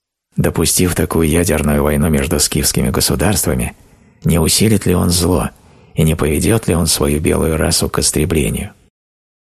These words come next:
В ответ на эту истоковую тревогу он имел новое видение.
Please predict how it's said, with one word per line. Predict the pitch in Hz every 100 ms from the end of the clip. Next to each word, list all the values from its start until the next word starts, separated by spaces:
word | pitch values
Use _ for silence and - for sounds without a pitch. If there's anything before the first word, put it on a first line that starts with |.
| _ _ _ -
В | 87
ответ | 90 - 127 123
на | 76 82
эту | 76 73
истоковую | - - - 62 60
тревогу | - 73 98 120 - - - _ _ -
он | 80 80
имел | 87 104
новое | 76 82 85 78
видение. | 73 87 - - - -